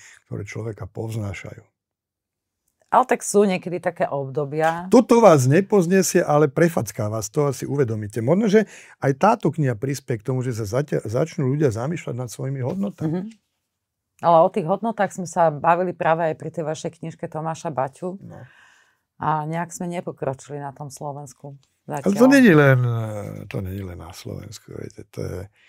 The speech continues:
Speaker 1: toto v tomto materiálnom svete, dokedy,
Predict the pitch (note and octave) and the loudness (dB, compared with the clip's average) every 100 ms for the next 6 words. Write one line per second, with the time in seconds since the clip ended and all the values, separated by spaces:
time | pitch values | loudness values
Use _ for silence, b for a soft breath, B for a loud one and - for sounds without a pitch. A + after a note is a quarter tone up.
0 | b b b - G3+ G3 C3+ - D#3+ D#3+ | b b b 2 4 6 4 2 0 2
1 | C3 D#3 F#3+ F#3+ E3+ D3+ C3 - B2 A2 | 4 4 4 4 4 4 0 -4 -6 -6
2 | G2 G#2 D#3 F#3+ - E3+ D#3 D#3 D3+ C#3 | -10 4 4 4 2 2 4 2 0 -4